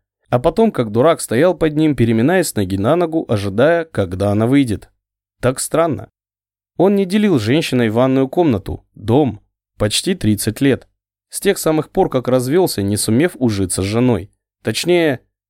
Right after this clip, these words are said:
когда она исключила его из своей жизни, испугавшись потребностей, которые все чаще вырывались из-под контроля Сергея. Жизнь — странная штука.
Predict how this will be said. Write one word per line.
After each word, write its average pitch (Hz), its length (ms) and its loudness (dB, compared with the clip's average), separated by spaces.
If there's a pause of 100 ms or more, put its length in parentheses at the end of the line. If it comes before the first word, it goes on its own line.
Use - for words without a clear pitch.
(120)
когда 170 360 0
она 165 220 0
исключила 165 520 -2
его 135 240 4
из 117 100 0
своей 101 240 0
жизни, 165 480 0 (240)
испугавшись 180 640 -2
потребностей, 147 800 -2
которые 180 400 0
все - 200 -2
чаще 170 380 -2
вырывались 127 520 0
из-под - 260 -6
контроля 92 420 -2
Сергея. 120 540 -2 (760)
Жизнь — 196 540 0 (200)
странная 170 480 0
штука. - 480 -8